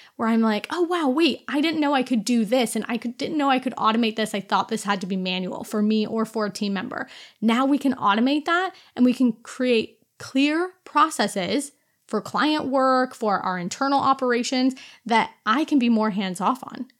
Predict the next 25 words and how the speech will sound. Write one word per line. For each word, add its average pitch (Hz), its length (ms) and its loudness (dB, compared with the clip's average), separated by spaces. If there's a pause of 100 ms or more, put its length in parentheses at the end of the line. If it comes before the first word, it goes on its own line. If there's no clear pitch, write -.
(180)
Saves 214 340 0
me 185 160 -2
time, 359 420 0
saves 185 260 -4
me 185 160 -6
energy, 330 360 2
and 220 120 0
it 202 120 0
lightens 254 520 0
my 196 240 -2
load. - 360 -8 (1040)
This 233 300 0
is 277 420 2
exactly 277 720 -2
what 247 240 2
we 240 140 2
help 202 380 -2 (100)
our 220 240 2
successful 208 600 -4
copywriters 214 680 -2
with 214 280 -2
inside 180 360 -8
of 190 60 -12
our - 160 -14
program 262 720 0